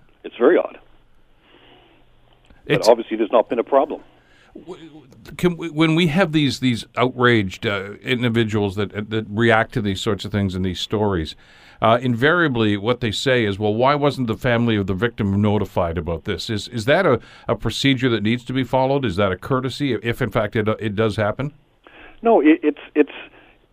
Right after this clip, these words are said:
Speaker 1: it, it's nothing to do with the sentence. He's still locked up in a federal penitentiary. You know, which cell he's in, what he's having for lunch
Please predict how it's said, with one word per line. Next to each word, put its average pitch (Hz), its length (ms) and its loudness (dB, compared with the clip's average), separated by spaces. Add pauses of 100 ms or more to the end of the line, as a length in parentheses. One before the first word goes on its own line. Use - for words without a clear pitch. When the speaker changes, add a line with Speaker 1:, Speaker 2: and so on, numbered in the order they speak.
(280)
Speaker 1:
it, 131 260 -2
it's 131 180 -2 (140)
nothing 156 380 2
to 151 80 0
do 160 240 0
with 135 220 2
the 117 260 -4
sentence. 156 320 0 (100)
He's - 140 -12 (140)
still 160 320 4
locked 117 460 0
up - 220 0 (140)
in 107 80 -10
a 95 60 -6 (100)
federal 127 260 2
penitentiary. 143 880 -4 (640)
You 107 80 -12
know, 110 80 0
which 127 220 0 (160)
cell 147 180 6
he's 123 260 -4
in, 95 240 -2
what 117 120 2
he's 123 100 -4
having 120 320 -2
for 95 140 -6
lunch 110 300 -2